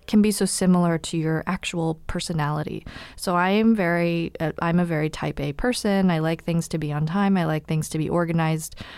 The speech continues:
And perfectionism feels like s-, like it's a syn-, synonymous with that. Um, but perfectionism is actually a little different because it's not adaptive, it's maladaptive.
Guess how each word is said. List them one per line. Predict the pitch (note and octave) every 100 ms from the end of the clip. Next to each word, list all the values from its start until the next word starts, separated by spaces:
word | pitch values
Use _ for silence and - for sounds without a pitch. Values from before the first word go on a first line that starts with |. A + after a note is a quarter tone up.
| - - F3+
And | E3+
perfectionism | F3 C4 - A3+ G3 F#3+ F#3 F3+ -
feels | - G3 F#3+ F3+
like | E3 D#3+
s-, | - F#3 -
like | E3 E3
it's | D#3+
a | E3
syn-, | - F#3 - -
synonymous | - F#3 F#3 E3+ D3+ -
with | D3+
that. | - - - - - -
Um, | F3+ E3+
but | F3+ -
perfectionism | G3+ C4 - D#4 D4 B3
is | G#3+ -
actually | G3+ G3 - G3 F#3+ F#3
a | F3
little | E3 F3 E3+ E3+
different | D#3+ - F3+ - D#3 -
because | D#3 D#3+ E3 E3
it's | E3 -
not | F#3+ F#3+
adaptive, | E3+ D#3 D#3+ - D3
it's | C#3+ -
maladaptive. | D3 D3 D3 C#3+ C3 - -